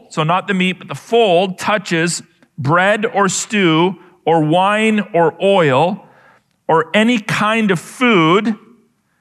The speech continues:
does it become holy?" Now, this is kind of an interesting question,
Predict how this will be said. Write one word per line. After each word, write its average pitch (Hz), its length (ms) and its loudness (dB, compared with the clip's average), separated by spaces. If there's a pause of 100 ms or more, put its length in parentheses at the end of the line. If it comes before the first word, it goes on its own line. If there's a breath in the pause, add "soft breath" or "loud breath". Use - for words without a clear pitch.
(260)
does 277 280 0
it 277 120 -8
become 254 400 -2
holy?" 214 600 0
Now, 143 60 -10
this 208 160 -14
is 151 80 -18
kind 95 140 -12
of 90 80 -16
an - 80 -20 (100)
interesting - 580 -14
question, - 560 -10